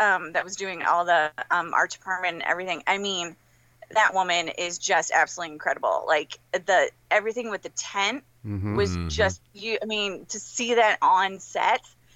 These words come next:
Speaker 1: and be there, I was so beyond geeked out. Like,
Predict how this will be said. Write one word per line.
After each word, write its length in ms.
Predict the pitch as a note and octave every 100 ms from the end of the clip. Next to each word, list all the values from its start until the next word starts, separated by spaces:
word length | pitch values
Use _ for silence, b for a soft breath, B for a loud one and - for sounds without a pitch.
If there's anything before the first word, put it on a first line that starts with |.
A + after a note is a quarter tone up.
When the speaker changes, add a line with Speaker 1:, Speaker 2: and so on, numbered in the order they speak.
| b -
Speaker 1:
and 160 | G#3
be 160 | G#3 G#3+
there, 320 | G#3 G3 F#3+ -
I 220 | G#3 G#3+
was 240 | G3+ G3 -
so 1120 | - - - A#3+ A3+ G#3+ G3+ F#3+ F#3 F3+ E3
beyond 560 | D#3 F#3 F3+ E3 D#3 D#3
geeked 320 | F3+ C#3 -
out. 340 | C#3+ C3 - -
Like, 340 | F#3 E3+ D#3